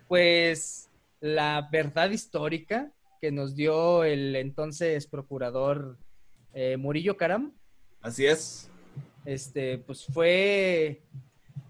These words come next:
Speaker 1: algo como que si, por ejemplo, si esto fuera una serie, dices, ya, ¿no? Ya la querían acabar ya ahorita porque ya no tenía nada que hacer y ya dijeron, "Vamos a resolverlo así".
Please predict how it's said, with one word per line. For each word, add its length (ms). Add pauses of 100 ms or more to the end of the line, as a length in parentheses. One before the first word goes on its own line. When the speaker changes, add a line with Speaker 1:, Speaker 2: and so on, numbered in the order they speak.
Speaker 1:
algo 300
como 300
que 240
si, 300
por 160
ejemplo, 360
si 160
esto 200
fuera 160
una 180
serie, 400
dices, 340
ya, 300
¿no? 200
Ya 160
la 80
querían 280
acabar 420
ya 280
ahorita 440
porque 520
ya 120
no 140
tenía 240
nada 300
que 100
hacer 300
y 80
ya 200
dijeron, 300
"Vamos 240
a 60
resolverlo 420
así". 260